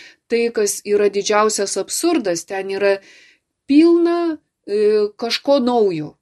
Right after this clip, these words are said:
ar ne? Kad vat tas, ta mirtis subrandino prisikėlimą.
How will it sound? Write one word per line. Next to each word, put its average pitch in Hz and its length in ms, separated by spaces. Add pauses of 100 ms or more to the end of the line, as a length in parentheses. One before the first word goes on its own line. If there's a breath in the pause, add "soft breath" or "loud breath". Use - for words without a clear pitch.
(140)
ar 175 240
ne? 254 240
Kad 220 360 (320 soft breath)
vat 190 360
tas, 233 440 (880)
ta 202 80
mirtis 202 760
subrandino 208 760
prisikėlimą. 196 920